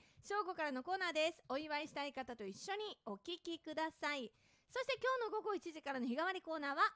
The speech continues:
コーツつけます。私たちエムシー二人がある二つのものを対決させ、番組限定でコーツつけます。例えば、フーチャンプルー対豆腐チャンプルー、赤信号対青信号などなど、物、人、生き物、出来事など様々なもので対決します。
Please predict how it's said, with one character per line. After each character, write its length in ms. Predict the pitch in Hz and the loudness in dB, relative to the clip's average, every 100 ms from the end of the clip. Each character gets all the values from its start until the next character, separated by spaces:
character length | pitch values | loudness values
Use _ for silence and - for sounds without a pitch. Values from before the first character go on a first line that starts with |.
| - | 4
コ 80 | 370 | 4
ー 120 | 349 | 4
ツ 80 | - | 0
つ 40 | - | -8
け 100 | 320 | -2
ま 140 | 330 | -2
す。 40 | - - - 240 | -2 -14 -10 -4
私 320 | 262 466 - | 2 2 2
た 100 | 494 | -2
ち 80 | 392 | -2
エ 60 | |
ム 80 | 370 | -2
シ 160 | - 349 | -2 -4
ー 20 | |
二 160 | - 302 | 0 0
人 40 | 233 | 0
が 120 | 214 | 0
あ 60 | |
る 80 | 247 | 0
二 160 | 233 403 | 0 -2
つ 100 | 403 | 0
の 80 | 453 | -2
も 80 | 403 | -2
の 120 | 330 | -2
を 20 | 254 | 0
対 240 | 269 311 | 0 0
決 240 | 311 302 - | -2 -6 -6
さ 100 | 294 | -2
せ、 140 | 302 | 0
番 280 | 214 214 285 | 2 0 0
組 200 | 277 269 | -2 -4
限 180 | 269 269 | -4 -2
定 120 | 254 | -4
で 120 | 240 | -4
コ 180 | 233 302 | -2 0
ー 60 | 277 | 0
ツ 60 | - | -6
つ 80 | - | -8
け 80 | 302 | -2
ま 100 | 320 | -2
す。 60 | - - - _ - | -4 -12 -20 _ -4
例 60 | 466 539 | 0 2
え 20 | 403 | 2
ば、 100 | 311 | 2
フ 60 | 349 | 0
ー 60 | |
チ 100 | - | 0
ャ 60 | 339 | -2
ン 60 | |
プ 100 | 311 | -2
ル 80 | 320 | -6
ー 40 | 311 | 0
対 180 | 240 226 | 0 0
豆 140 | 240 | -6
腐 80 | - | -4
チ 100 | 220 | -4
ャ 40 | |
ン 40 | 214 | -2
プ 100 | 214 | -2
ル 80 | |
ー、 40 | 202 | -4
赤 220 | - 294 302 | -4 -4 -4
信 200 | 294 269 | -2 -2
号 120 | 262 | -2
対 180 | 208 - | -4 -2
青 180 | 208 277 | 0 0
信 280 | - 269 220 | -2 -4 -4
号 180 | 185 | -4
な 160 | 180 254 440 | -2 0 0
ど 140 | 403 | 0
な 100 | 370 508 | 0 0
ど、 140 | 370 - - _ - | 0 -2 -10 _ -2
物、 260 | 254 311 359 349 - | 0 2 2 0 -4
人、 300 | - 311 320 - | -6 0 0 -2
生 100 | 254 | -14
き 160 | 233 339 | -8 -4
物、 240 | 330 285 | -2 -2
出 140 | 269 349 | -2 -2
来 20 | |
事 340 | 480 466 440 453 | -2 -2 0 0
な 120 | 523 | 0
ど 60 | 427 | 0
様 180 | - 403 | 0 0
々 340 | 587 587 508 | 2 0 0
な 80 | 480 | 0
も 80 | 494 539 | -2 -2
の 60 | 453 | -4
で 40 | |
対 240 | - 262 247 | -2 -4 -2
決 260 | 226 - | -6 -6
し 80 | 254 | -4
ま 100 | 330 | -2
す。 120 | 453 | -2